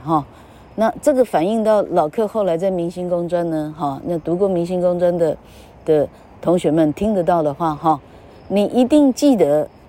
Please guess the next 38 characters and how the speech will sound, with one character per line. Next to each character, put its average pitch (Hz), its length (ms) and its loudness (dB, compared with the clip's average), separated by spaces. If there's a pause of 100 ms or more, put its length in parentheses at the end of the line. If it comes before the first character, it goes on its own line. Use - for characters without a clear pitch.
(220)
老 156 160 0
克 196 320 2 (240)
每 165 280 4
年 165 300 2
相 247 280 0
当 240 280 0
努 156 200 2
力 226 200 2
的 165 120 2 (520)
在 196 180 2
办 185 240 -2
所 165 220 2
有 175 120 4
的 139 160 -6 (300)
英 202 180 0
语 156 140 0
竞 165 200 -2
赛 156 340 -2
哈， 170 180 0 (640)
呃， 165 160 -2
不 202 180 -4
管 165 180 4
是 208 120 0
朗 147 280 0
读 139 220 -2
的 165 260 2
哈， 143 280 -4 (600)
不 233 120 2
管 160 200 2
是 214 240 0
戏 233 300 -2
剧 202 160 0
比 143 160 -4
赛 185 240 0
哈， 156 320 -2 (460)
不 254 120 2
管 180 240 2
是 202 400 2